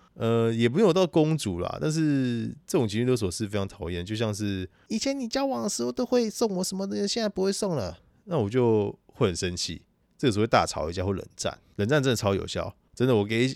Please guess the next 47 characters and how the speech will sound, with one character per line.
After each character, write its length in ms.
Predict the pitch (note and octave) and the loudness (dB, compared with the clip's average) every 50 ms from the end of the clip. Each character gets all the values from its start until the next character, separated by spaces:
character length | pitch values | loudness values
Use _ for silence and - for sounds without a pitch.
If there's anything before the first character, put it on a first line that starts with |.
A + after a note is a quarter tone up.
| - _ | -8 _
给 120 | - - G#2 | -2 0 2
大 100 | A#2 A#2+ | 4 4
家 80 | A#2+ | 4
一 40 | A#2+ | 6
些 100 | A2+ A#2 | 4 2
建 280 | A2+ - - A2+ F2+ F2 | 0 0 -2 -2 -2 -4
议。 160 | F2+ E2+ - - _ _ _ | -4 -8 -10 -14 _ _ _
如 80 | - D#3 | 2 2
果 60 | D#3 | 2
听 100 | C3+ B2+ C#3+ | 4 4 2
到 100 | C3+ C3+ | 2 2
这 200 | C3 D3 C3+ A2 | 2 2 2 2
有 120 | G2 F2+ | 2 0
人 100 | F2+ F#2 | -2 -4
说 480 | F#2 - G2+ G2 F#2+ F#2 F#2+ G#2 B2 C3+ _ | -4 -2 -2 -2 0 -2 -4 -4 -8 -10 _
，“妈 280 | - C4+ C#4+ - - E4 | -12 -8 -6 -4 -2 -2
的， 80 | D#4 | -2
奥 140 | - - D#4+ | -2 -2 -2
斯 120 | A#3+ A3+ - | -4 -4 -6
汀， 220 | - - F3 D#3+ | -4 -2 -2 0
你 100 | D#3 D#3+ | 0 -2
这 100 | F3+ A#3+ | -2 -4
个 60 | B3 A#3 | -6 -8
感 200 | - - - D#3+ | -8 -12 -12 -8
情 200 | - - E3+ F#3+ | -6 -4 -2 -2
鲁 140 | F#3+ C#3+ A#2+ | 0 -2 -2
蛇 160 | A#2 - D3 | -2 -4 -6
还 60 | D3 | -6
敢 160 | - F3 E3+ - | -6 -6 -8 -6
给 100 | - D3+ | -6 -8
感 200 | D3 - C3+ G#2+ | -6 -6 -6 -4
情 160 | F#2 A2+ C3 | -2 -2 -2
建 180 | D#3 E3 D3 C#3 | 0 0 -2 0
议 120 | C3 A2+ | 0 -2
啊？” 180 | G2 E2+ E2 - - - - C#3+ - - - E3+ - - - F#3 - _ - F#3 - _ - G3 F3+ - _ - F#3 - _ - - - _ - F3+ | -2 -4 -6 -8 -8 -2 0 0 2 4 2 2 4 4 4 2 4 _ -2 -4 -4 _ 0 -2 -2 0 _ -2 -2 -2 _ -8 -10 -10 _ -10 -14
<laughs> 800 | - _ - E3 - _ - - _ _ _ _ _ _ _ - | -12 _ -12 -14 -14 _ -20 -20 _ _ _ _ _ _ _ -10
爽 500 | - - - - F#3 - - - A3 F#3 | -6 0 4 6 6 6 6 4 4 4
啦， 200 | F#3+ G3+ G#3 A#3 | 4 4 4 2
为 100 | C4+ C#4 | 2 4
什 80 | C4 A3+ | 6 6
么 60 | A3+ | 6
不 120 | - C#4+ | 6 4
行？ 420 | C4 - - E3+ F3+ E3+ C3 G2+ G2 - _ _ _ _ _ _ _ _ _ _ | 2 2 2 2 0 0 -2 -4 -8 -14 _ _ _ _ _ _ _ _ _ _
而 80 | - A#3+ | -2 0
且 80 | C#4+ D4 | 2 2
我 140 | C4+ C#4+ | 2 2
也 100 | C#4+ A#3+ | 0 0